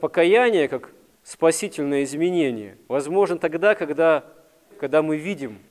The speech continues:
собственные грехи, собственные несовершенства. То есть вот те, о ком говорится, что они являются в этом разделении козлищами, они не восклицают, что: «Господи, прости, да, мы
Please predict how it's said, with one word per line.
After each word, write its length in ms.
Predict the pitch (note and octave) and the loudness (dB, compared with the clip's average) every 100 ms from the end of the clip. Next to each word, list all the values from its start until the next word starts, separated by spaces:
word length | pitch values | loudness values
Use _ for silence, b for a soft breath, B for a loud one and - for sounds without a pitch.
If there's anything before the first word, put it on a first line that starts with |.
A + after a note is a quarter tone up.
| _ - | _ -6
собственные 640 | - D#3+ - D3+ D3 C#3+ | 0 0 0 -2 0 2
грехи, 580 | D3 D#3+ - G#3+ G#3 - - _ | 0 -2 -2 -2 -2 -4 -20 _
собственные 640 | - F#3 F3 - D#3+ D#3 D3+ | -6 0 0 0 -2 2 2
несовершенства. 1000 | D3+ D3+ D#3 D#3+ D#3+ D#3+ B2 A2+ - G2 - - | 0 0 -2 -2 -2 0 0 -2 -16 -18 -16 0
То 140 | D#3 | 4
есть 380 | E3+ - - - - | 4 2 -10 -20 -12
вот 260 | C3 D#3 D#3 | -2 -2 0
те, 200 | F#3+ E3+ | 2 4
о 80 | D3+ | 4
ком 240 | E3+ D#3 | 2 2
говорится, 560 | D#3 E3 E3+ F3 - C3+ | 4 4 4 2 -2 -12
что 500 | - D#3 C#3 B2 - - | -6 0 2 0 -4 -12
они 260 | C3 C#3 D#3 | -4 0 2
являются 760 | D3+ D#3+ D#3+ D3 C#3 - B2+ A#2+ | 2 4 4 2 -2 -4 -2 -2
в 60 | |
этом 220 | C3 C#3+ | -4 -2
разделении 560 | C#3+ C3 C#3+ E3 D#3 D3 | -2 -2 0 0 2 0
козлищами, 840 | D3 G#3 G#3 E3 C#3 - A#2 G#2 - _ - | 2 2 4 2 -6 -8 -10 -10 -16 _ -4
они 420 | B2+ D3+ F#3 G3+ | -2 2 4 4
не 140 | F#3+ | 4
восклицают, 720 | F#3 F#3 F#3+ G3+ A3+ A3+ E3 C3+ | 2 -2 -6 -6 0 2 2 0
что: 180 | C#3+ | -6
«Господи, 520 | D3 F3+ - B2+ G#2+ G2+ _ _ _ - | 0 0 0 -8 -8 -12 _ _ _ -4
прости, 600 | C#3+ D#3+ - A3+ A3 D#3 - _ _ _ | 0 0 -4 -8 -6 -8 -14 _ _ _
да, 320 | A#2 D#3 F#3 | -2 4 4
мы 360 | D#3+ E3+ E3 | 4 0 -2